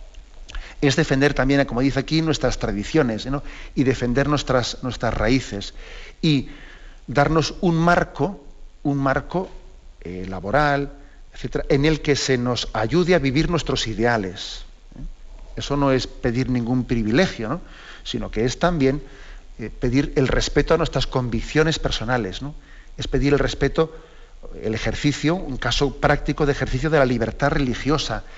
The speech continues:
que todos queremos tener. También, por lo tanto, tenemos que hacernos oír en la vida pública, pues, para defender este derecho, ¿eh? El derecho que, que tenemos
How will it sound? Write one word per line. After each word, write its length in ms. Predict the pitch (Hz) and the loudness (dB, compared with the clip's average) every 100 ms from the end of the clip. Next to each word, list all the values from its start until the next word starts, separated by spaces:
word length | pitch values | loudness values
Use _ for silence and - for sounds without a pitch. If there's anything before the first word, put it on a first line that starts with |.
| - | -10
que 100 | - | -8
todos 260 | 117 113 120 | -4 -2 -2
queremos 380 | - 104 107 107 | -2 -2 -4 -6
tener. 260 | 101 101 82 - - - 127 - - - - - - - - - - - - | -6 -6 -8 -10 -10 -10 -14 -14 -14 -14 -14 -18 -20 -20 -20 -10 -8 -8 -4
También, 260 | 104 123 | 0 2
por 120 | 127 | 2
lo 80 | 127 | 4
tanto, 380 | 139 135 139 143 - - - - | 4 4 2 0 -2 -16 -16 -4
tenemos 380 | 123 117 139 - | -2 2 0 2
que 80 | 127 | -2
hacernos 520 | - 131 139 131 - - | 0 0 0 -2 -4 0
oír 380 | 135 156 - - - - | 2 2 0 -8 -6 0
en 160 | 123 | 0
la 100 | 104 | 0
vida 260 | 113 131 131 | 0 0 0
pública, 640 | 156 139 127 - 143 147 - - - - - | 0 0 -2 2 0 0 -8 -16 -18 -16 -10
pues, 140 | 110 | -10
para 220 | - 110 107 | -4 -2 0
defender 420 | 104 104 110 143 | -2 -2 0 0
este 220 | - 120 | 0 -2
derecho, 440 | 110 139 - - - - - | 0 0 0 -6 -10 -12 -12
¿eh? 120 | 127 - | -12 -10
El 120 | 110 | -8
derecho 320 | 101 104 120 131 | -4 -4 -2 -4
que, 300 | - - - | -4 -8 -6
que 120 | 113 | -2
tenemos 540 | 131 139 135 143 - | 0 2 2 2 0